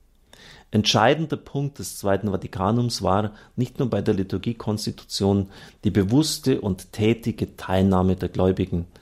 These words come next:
beim Gottesdienst der Kirche, aber wie ich schon sagte, auch darüber hinaus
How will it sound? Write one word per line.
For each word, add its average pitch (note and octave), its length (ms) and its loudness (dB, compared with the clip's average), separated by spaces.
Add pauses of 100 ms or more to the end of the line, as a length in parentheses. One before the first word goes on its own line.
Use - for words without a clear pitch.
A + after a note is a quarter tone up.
(640)
beim E2+ 140 -4
Gottesdienst G2 600 0
der F#2 80 -2
Kirche, B2 400 0 (240)
aber G2 320 0
wie G2 120 -2
ich F#2 60 -4
schon G2+ 140 -2
sagte, G2 480 -2
auch F#2+ 160 -6
darüber G#2 380 0
hinaus G#2 640 0